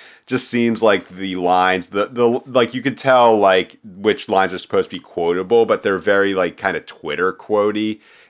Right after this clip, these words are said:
And, you know, like, like Rilo Kiley, like Drive-By Truckers, like, Wednesday's lyrics take place in a real world where it's actually, like, physical and visceral, which, um,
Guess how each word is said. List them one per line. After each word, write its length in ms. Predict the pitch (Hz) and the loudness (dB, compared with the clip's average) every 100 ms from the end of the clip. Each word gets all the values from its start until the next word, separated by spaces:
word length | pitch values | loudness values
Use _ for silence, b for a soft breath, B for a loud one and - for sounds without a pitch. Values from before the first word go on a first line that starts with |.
| b | b
And, 500 | 101 95 92 95 92 - _ | 0 2 2 -2 -6 -12 _
you 140 | 113 | -4
know, 160 | 85 87 | -2 0
like, 260 | 104 113 - _ - | 2 0 -2 _ -4
like 200 | 107 107 | 0 0
Rilo 360 | 117 107 104 104 | 2 2 2 0
Kiley, 480 | 101 95 98 98 92 | 0 2 2 0 -2
like 340 | 87 87 _ | -4 -4 _
Drive-By 360 | 101 90 90 85 | 0 0 0 -4
Truckers, 640 | - 82 82 85 82 78 | -2 -4 -4 -6 -6 -8
like, 200 | 85 80 | -10 -10
Wednesday's 520 | 95 107 107 110 104 90 | -2 0 0 -2 -4 -2
lyrics 340 | 95 90 85 | -2 -2 -4
take 280 | - 87 80 | -8 -10 -8
place 320 | 92 85 80 - | -8 -6 -8 -14
in 100 | 92 | -10
a 120 | 87 | -8
real 360 | 85 90 90 85 | -6 -4 -4 -4
world 400 | 80 85 80 76 | -4 -6 -6 -8
where 320 | 82 78 78 b b b - | -6 -6 -6 b b b -6
it's 260 | 101 - - | -6 -6 -8
actually, 840 | 101 87 85 - 95 87 80 80 80 - | -2 -2 -2 -4 -2 -2 -2 -6 -12 -18
like, 140 | 73 | -20
physical 600 | - - 92 87 - 82 | -14 -2 -2 -2 -6 -6
and 140 | 76 69 | -6 -10
visceral, 580 | 76 69 82 65 65 | -12 -12 -16 -14 -14
which, 340 | 69 71 - - b b b - | -14 -16 -18 -20 b b b -8
um, 540 | 78 76 76 73 71 | -4 -4 -4 -10 -18